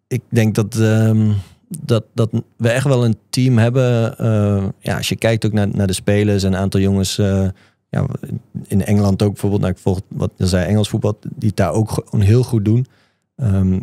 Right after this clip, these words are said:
ja, ik geloof wel dat we, dat we kans kunnen maken. Alleen, dat, ja, dat zal dus heel erg afhankelijk zijn van hoe we in het toernooi groeien, hoe,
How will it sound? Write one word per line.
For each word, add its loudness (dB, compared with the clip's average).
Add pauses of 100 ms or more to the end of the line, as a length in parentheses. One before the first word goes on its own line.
(120)
ja, -8
ik -4
geloof 0
wel 0
dat -2
we, -2
dat -4
we -8
kans -4
kunnen 2
maken. -2
Alleen, 0
dat, -8
ja, -6
dat -10
zal 0
dus -4
heel 2
erg -4
afhankelijk -2
zijn -2
van -2
hoe 0
we 0
in 2
het -2
toernooi 0
groeien, 0
hoe, 0